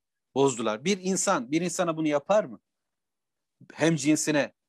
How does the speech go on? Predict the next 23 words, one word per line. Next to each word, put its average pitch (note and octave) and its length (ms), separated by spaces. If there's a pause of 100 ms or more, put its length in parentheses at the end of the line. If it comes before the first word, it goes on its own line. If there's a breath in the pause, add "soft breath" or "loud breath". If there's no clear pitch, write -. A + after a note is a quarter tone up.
(100)
kardeşine, D3 640
kendisi D#3 360
gibi F#3+ 140
olana D3 460 (360)
böyle F3 240
bir C#3+ 80
zulüm C3+ 420
uygular C#3 420
mı? F#3 240 (800)
Tarih F3+ 320
boyunca D#3+ 300
çok - 320 (140)
ve D3 80
Allahu C#3 300
Teala C#3 240
bize C3+ 200
bunu C#3+ 160
örnek B2 320
olarak A#2 260
anlatıyor. F2+ 480 (100)
Tarihte F#3+ 640 (720 soft breath)
Nuh F#3+ 220
kavmi F#3 500